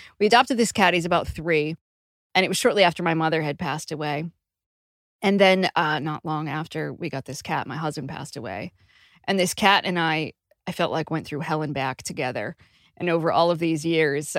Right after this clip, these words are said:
uh, tumultuous times and some of the darkest times in my life, I had this cat when I felt like, days where I felt like I didn't have much else.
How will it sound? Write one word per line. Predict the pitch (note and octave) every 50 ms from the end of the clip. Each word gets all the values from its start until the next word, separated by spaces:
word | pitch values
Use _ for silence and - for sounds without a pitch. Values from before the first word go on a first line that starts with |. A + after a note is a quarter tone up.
| - -
uh, | - A#2 A2+ D3+ D3+ D3 D3 - - - - _ _ _ _ - - _ _ _ _ _ _ - - _ _ _ _ G3+ -
tumultuous | - - F#3+ E3 F3 E3+ - F#3 E3 D3+ D3+
times | - - D3+ D3+ D3 D#3 D#3 D#3 D3+
and | D3 D3
some | - E3+ E3+
of | D#3+
the | D3+
darkest | D3 D#3+ D3 D#3 - E3 D3+ -
times | - D3 D3 D3 D#3+
in | D#3
my | D3+ C#3
life, | D3+ D3+ D3+ C#3 C#3+ D3+ -
I | -
had | - F3 F3
this | F#3 F3 D#3 -
cat | - - - - - - - -
when | F3 D#3+
I | C3 D3
felt | - F3 E3 G#2+
like, | D3 D3+ B2+ - _ _ _ _ _ _ _ -
days | - F#3+ F3+ F3+ F3+ D#3
where | D#3 C#3+
I | D3 D3+
felt | - - G#2
like | C3 C3+ -
I | D3+
didn't | C#3 D#3 D3+ D#3
have | D3 D3 D3+
much | D#3+ D#3 C#3+ -
else. | D#3 D#3+ D3 C3 - - - -